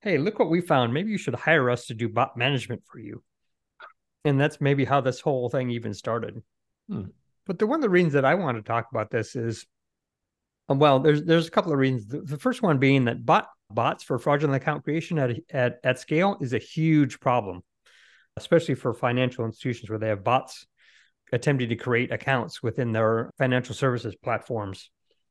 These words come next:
Speaker 1: and then do nefarious things with credit and other loan type activities. So bot, you know, doing bot account creation at scale is,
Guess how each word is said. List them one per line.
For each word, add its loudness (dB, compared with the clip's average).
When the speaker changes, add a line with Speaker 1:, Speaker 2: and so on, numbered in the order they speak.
Speaker 1:
and 0
then 0
do 0
nefarious 2
things -6
with -8
credit 0
and -4
other 0
loan 2
type -4
activities. -8
So 0
bot, 0
you 2
know, 2
doing 0
bot 0
account -2
creation -4
at -12
scale -2
is, -12